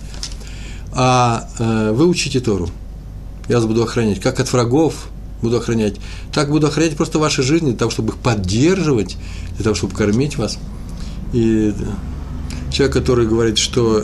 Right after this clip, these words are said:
я сам д-, самостоятельно, э, должен участвовать в этой жизни, э, без Всевышнего, вот насколько он не доверяет Всевышнему, настолько он,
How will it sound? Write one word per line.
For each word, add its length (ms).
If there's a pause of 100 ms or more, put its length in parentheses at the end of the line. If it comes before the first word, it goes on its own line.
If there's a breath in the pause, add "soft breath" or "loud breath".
я 180
сам 300 (160)
д-, 240
самостоятельно, 600 (360)
э, 140
должен 360 (640)
участвовать 480
в 60
этой 260
жизни, 540 (340 loud breath)
э, 140
без 240
Всевышнего, 420
вот 60
насколько 400
он 500
не 120
доверяет 360
Всевышнему, 420
настолько 360
он, 300